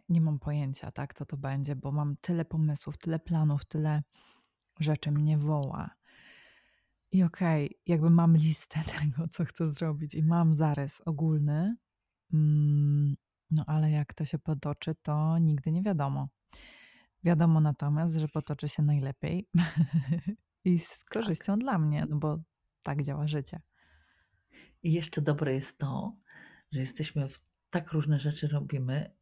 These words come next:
Speaker 2: ale takie same, ale
Speaker 1: Tak.
Speaker 2: obie jesteśmy szczęśliwe z momen-, z tego, w jakim momencie swojego życia jesteśmy.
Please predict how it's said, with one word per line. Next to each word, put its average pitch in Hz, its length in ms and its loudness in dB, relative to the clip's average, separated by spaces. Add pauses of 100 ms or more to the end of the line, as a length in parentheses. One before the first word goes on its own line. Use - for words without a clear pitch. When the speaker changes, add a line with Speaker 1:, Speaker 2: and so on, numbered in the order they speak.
(100)
Speaker 2:
ale 151 180 4
takie 156 280 -4
same, 165 560 2 (580)
ale 156 540 2 (120)
Speaker 1:
Tak. 170 160 -6 (160)
Speaker 2:
obie 165 280 2
jesteśmy 170 600 -4
szczęśliwe 156 640 -2
z - 240 -8
momen-, 143 580 2
z - 200 -20
tego, 160 560 -2
w 147 100 -2
jakim 160 320 2
momencie 151 440 2
swojego 143 400 0
życia 135 240 -4
jesteśmy. - 540 -10